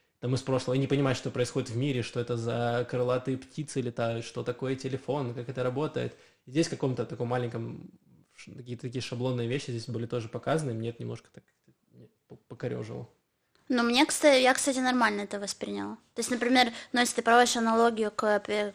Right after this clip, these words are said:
Speaker 2: к перемещению во времени, и когда ты реально понимаешь, что этот человек, вот который он живет в современном мире,
Speaker 1: Да.
Speaker 2: он просто, п-, понимаешь, приезжает в другую страну,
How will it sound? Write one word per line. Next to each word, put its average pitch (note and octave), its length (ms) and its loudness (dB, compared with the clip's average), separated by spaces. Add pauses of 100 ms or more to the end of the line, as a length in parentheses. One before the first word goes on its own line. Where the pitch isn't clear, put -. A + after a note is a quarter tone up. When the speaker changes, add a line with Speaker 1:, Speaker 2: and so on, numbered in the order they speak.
Speaker 2:
к G#3 200 -6
перемещению G#3 920 -2
во G#3 140 2
времени, G#3+ 720 4 (520)
и - 80 -8
когда A3 300 4
ты A#3 160 0
реально G#3+ 680 4 (300)
понимаешь, G#3 420 0
что - 220 0
этот G3+ 180 -4
человек, G#3+ 600 0 (100)
вот - 160 -10
который G#3+ 240 0
он G3 80 -4
живет G#3+ 240 2
в - 40 -4
современном G3+ 560 -2
мире, G3+ 340 -4 (480)
Speaker 1:
Да. A#2+ 180 -4
Speaker 2:
он G#3+ 100 0
просто, A#3+ 320 4
п-, A3 140 -12
понимаешь, A3+ 320 -2
приезжает A3 380 2
в G3 40 -6
другую G#3+ 260 -2
страну, A3+ 540 4